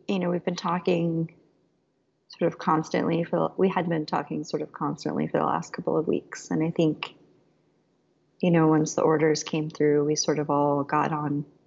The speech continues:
the house party app together to see each other. And then just, you know, waiting. But yeah, like, if it wasn't for the virus, I think we'd have, well, first of all, I think we'd be at her bedside.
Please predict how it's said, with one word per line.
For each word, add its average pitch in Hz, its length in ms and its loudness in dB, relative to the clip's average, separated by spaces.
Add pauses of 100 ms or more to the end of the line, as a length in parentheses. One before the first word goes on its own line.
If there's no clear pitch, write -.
(540)
the 160 60 -2
house 139 260 -2
party 143 300 2
app - 260 -4
together 139 420 0
to 143 100 -4
see 143 220 -2
each 143 180 -2
other. 139 440 0 (1700)
And 170 160 4
then 175 180 4
just, 170 340 2
you 185 100 2
know, 160 120 2
waiting. 151 640 2 (800)
But - 360 0 (140)
yeah, 202 340 2
like, 160 220 -4
if 175 120 -6
it 175 60 -2
wasn't 170 460 -4 (840)
for 175 140 0
the 165 80 0
virus, 156 460 0
I 156 100 0
think 151 420 -6
we'd 160 160 0
have, 151 160 -2 (160)
well, 190 160 2
first 226 240 0
of 170 60 -2
all, 160 60 2
I 147 100 2
think 151 260 -10
we'd 156 140 0
be 151 100 4
at 143 180 0
her 160 100 -4
bedside. 143 640 -4